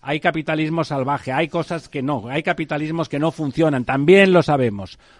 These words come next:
Vamos a recuperar un cierto sentido de la socialdemocracia en un libre mercado, es decir, vamos a proteger a los débiles diciendo que compitan, vamos a competir todos, vamos a crear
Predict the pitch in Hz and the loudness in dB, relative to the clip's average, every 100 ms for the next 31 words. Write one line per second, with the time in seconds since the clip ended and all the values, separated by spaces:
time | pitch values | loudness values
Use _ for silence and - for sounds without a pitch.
0 | - 123 170 175 180 175 160 165 165 170 | -2 0 0 0 0 0 -4 -4 0 2
1 | 165 156 - _ 147 160 143 160 170 180 | 0 -2 -12 _ -6 -6 -6 -6 -6 -6
2 | 156 156 139 165 165 165 160 151 135 147 | -8 -8 -10 -6 -2 0 0 -2 -4 -6
3 | 165 156 170 151 151 156 180 147 139 180 | -4 -4 -4 -6 -6 -4 -4 2 4 4
4 | 226 196 208 190 170 147 123 156 147 139 | 4 4 4 6 4 0 -4 -2 -2 -4
5 | 151 139 131 143 110 - - 127 175 156 | -6 -8 -6 -6 -8 -12 -4 0 2 2
6 | 156 151 147 131 151 151 127 156 165 170 | 0 -2 -6 -4 -2 -2 0 0 0 0
7 | 180 - _ - 135 151 165 175 156 139 | -2 -6 _ -4 -2 2 4 4 2 -2
8 | 120 - 170 - 117 156 175 160 151 139 | -4 0 -2 -2 -4 -2 -2 -2 -4 -4
9 | 143 156 131 165 127 139 170 170 170 143 | -6 -6 -4 -4 -4 -4 -4 -2 -4 -4
10 | 156 160 185 | -2 0 0